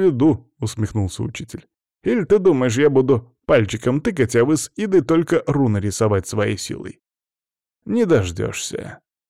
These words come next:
Сам, все сам, иначе зачем мне такой преемник нужен?" "Да, слона-то я и не приметил, мне на свои дела времени не всегда хватает, а тут еще это".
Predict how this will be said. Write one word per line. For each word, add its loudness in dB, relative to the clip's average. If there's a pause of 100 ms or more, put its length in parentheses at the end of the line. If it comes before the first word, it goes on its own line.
(140)
Сам, -2
все 0
сам, -2
иначе 0
зачем 0
мне -8
такой -6 (180)
преемник -2
нужен?" -10 (600)
"Да, 4
слона-то 0
я 4
и 2
не 2
приметил, 0
мне 0
на 0
свои 2
дела 4
времени 2
не 0
всегда -6
хватает, -10
а -2
тут -14
еще -4
это". -10